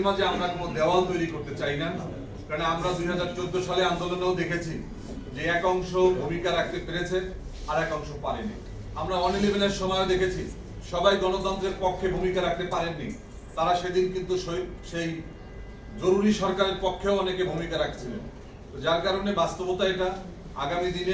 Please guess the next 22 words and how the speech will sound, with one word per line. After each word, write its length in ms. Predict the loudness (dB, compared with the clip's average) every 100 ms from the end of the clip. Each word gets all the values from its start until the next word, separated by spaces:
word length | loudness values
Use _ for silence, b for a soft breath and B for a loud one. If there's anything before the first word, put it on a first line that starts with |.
| 2
আমাদের 240 | 0 0 -2 -2
সমস্ত, 420 | 0 0 0 0 0 0 -8 -12 -12 -12 -12 -12 -12 -10 -4
আমাদের 280 | 0 0 0 -2 -4 -2
শিক্ষা, 420 | -2 0 4 6 4 -4 -10 -12 -6
আমাদের 320 | -2 2 4 4 0 -4 -2 2
বিগত 260 | 6 6 4
দিনের 200 | 2 2 2
অভিজ্ঞতাকে 500 | 2 4 4 4 4 0
কাজে 220 | 2 4 4
লাগিয়ে 280 | 4 2 2 2 -10 -10 -10 -10 -6
আমরা 160 | -2 -2 -2
নতুন 220 | 0 0 0
একটা 200 | 0 0 0 0 -8 -8 -4
পরিকল্পনা 600 | 2 2 2 2 4 4 4
করে 160 | 2 2 0 -6 -10 -6 2
লাগাতার 480 | 4 6 6 6 6
আন্দোলনের 420 | 4 2 2 0 -2
দিকে 160 | -2 0
যাব। 140 | 2 2 0 -4 -10 -10 -4
এবং 140 | -2 -2
এটা 140 | 2 4 4
যদি 180 | 2